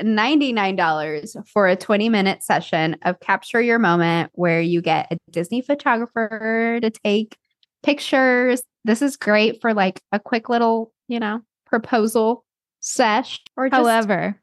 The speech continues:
Speaker 1: Yes.
Speaker 2: if you want to keep those photos, you also have to have
Speaker 1: You do have to pay.
Speaker 2: PhotoPass or Memory Maker.
Speaker 1: Mm-hmm. Or pay per,
Speaker 2: Per
Speaker 1: if you're,
Speaker 2: photo.
Speaker 1: you know,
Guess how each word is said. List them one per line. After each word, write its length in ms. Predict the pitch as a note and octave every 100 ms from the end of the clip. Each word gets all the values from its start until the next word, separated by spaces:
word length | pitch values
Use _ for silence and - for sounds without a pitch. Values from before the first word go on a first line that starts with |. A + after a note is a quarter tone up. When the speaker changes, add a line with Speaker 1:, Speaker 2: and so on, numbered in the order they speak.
| _ _ _ _ _ _ _ _ -
Speaker 1:
Yes. 160 | E3+
Speaker 2:
if 100 | A3
you 160 | A3 A3
want 320 | G#3+ A3 -
to 380 | - B3+ A#3+ A#3+ -
keep 300 | - E4 G4+ _ -
those 320 | G3+ F3+ -
photos, 720 | - F3 F3+ F3 F3 F#3 - -
you 180 | G3+ -
also 400 | G3 G3+ - A3+
have 260 | A3 G#3 -
to 80 | G#3
have 300 | - F#3+ F#3
Speaker 1:
You 100 | F#3+
do 180 | E3 E3
have 180 | F3 -
to 80 |
pay. 160 | - - - -
Speaker 2:
PhotoPass 600 | F#3+ F#3+ G3 - F#3 - -
or 140 | F#3
Memory 420 | F3+ E3 E3 D#3+
Maker. 480 | D#3 C3+ - - B2 - _ _ G3
Speaker 1:
Mm-hmm. 340 | F#3+ F3 E3+ -
Or 200 | F#3 F#3
pay 300 | G#3 F3 E3+ _ _ -
per, 360 | - D#3+ D#3 D#3 _
Speaker 2:
Per 140 | A3
Speaker 1:
if 120 | F3 E3+
you're, 140 | E3+
Speaker 2:
photo. 340 | D3+ D3 C#3+ G3+ _ -
Speaker 1:
you 100 | D#3
know, 200 | D#3+